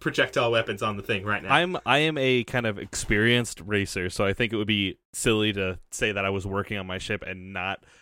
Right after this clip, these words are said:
Speaker 2: having taken off whatever weapons I had t-, put on here.
Speaker 1: Uh-huh.
Speaker 2: So I think the only thing that's on here is, like, um, 'cause you said there's some weapons, just no projectile, right?
Speaker 1: Yeah, no projectiles. So you can have, like,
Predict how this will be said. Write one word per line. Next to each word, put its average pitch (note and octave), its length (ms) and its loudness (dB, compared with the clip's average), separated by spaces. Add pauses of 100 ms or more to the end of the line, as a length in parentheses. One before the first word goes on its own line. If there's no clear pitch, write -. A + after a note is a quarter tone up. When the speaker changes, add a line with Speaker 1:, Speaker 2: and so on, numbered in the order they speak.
Speaker 2:
having F#2+ 280 0
taken G2+ 280 0
off F#2+ 180 0
whatever F#2 260 -4
weapons A2 300 0
I B2+ 60 4
had B2 100 2
t-, D3+ 100 0
put C#3 160 2
on C#3 160 2
here. D#3 220 -4 (400)
Speaker 1:
Uh-huh. D#3 240 4
Speaker 2:
So C#3 100 6
I A#2 60 6
think B2 280 2
the A#2 100 4
only A#2 180 4
thing A#2+ 160 0
that's G#2+ 220 0
on G#2+ 240 2
here G#2+ 240 2
is, G2+ 280 -2
like, F#2+ 460 0
um, F2+ 520 2 (180)
'cause A#2 160 -2
you A2+ 60 0
said C3 140 4
there's G2+ 200 2
some A2 240 2
weapons, F2 340 -8
just G2 160 -8
no G2 80 0
projectile, F#2 680 -2
right? F#2+ 300 4
Speaker 1:
Yeah, D3+ 160 4
no D#3 140 6
projectiles. B2+ 520 0
So - 200 0
you C#3+ 100 4
can D#3+ 140 2
have, D#3 200 2
like, B2+ 380 2